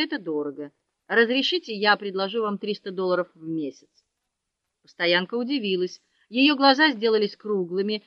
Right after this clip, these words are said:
брови приподнялись. «Никто не узнает», заверила Людмилочка. «Я сама буду вам платить. Это наша с вами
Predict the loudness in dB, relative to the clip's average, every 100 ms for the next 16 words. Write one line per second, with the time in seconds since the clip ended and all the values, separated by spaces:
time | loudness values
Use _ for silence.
0 | _ -10 -2 0 0 -2 -8 -10 -10 -8
1 | -10 -12 _ _ _ _ _ _ _ -20
2 | -10 -6 -2 -2 0 0 0 0 0 2
3 | 2 0 -2 -6 -8 -8 -10 -20 _ _
4 | _ -8 -4 0 2 0 0 -6 -6 -8
5 | -10 -14 -14 -20 _ _ _ _ -6 -2
6 | 0 2 4 4 2 -10 -6 0 2 2
7 | -2